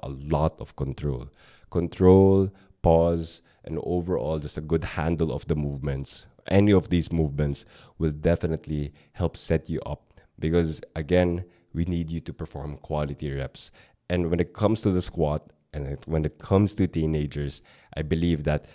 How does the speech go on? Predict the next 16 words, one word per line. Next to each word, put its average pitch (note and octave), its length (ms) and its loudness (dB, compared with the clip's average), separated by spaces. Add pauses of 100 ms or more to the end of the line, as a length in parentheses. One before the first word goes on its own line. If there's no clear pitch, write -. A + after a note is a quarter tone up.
(120)
if D2+ 160 -10
they're F#2 280 4
able F#2 340 4
to F2 140 -2
maintain E2 580 2
that D2+ 180 -6
three E2+ 300 -6
count D#2 400 -6
negative, D#2+ 560 -2 (240)
three E2+ 260 2 (160)
to D#2+ 80 -6
five D#2 280 0
count D#2 240 0
negative D2+ 400 -2
going D2 340 -2
down, C#2+ 300 -4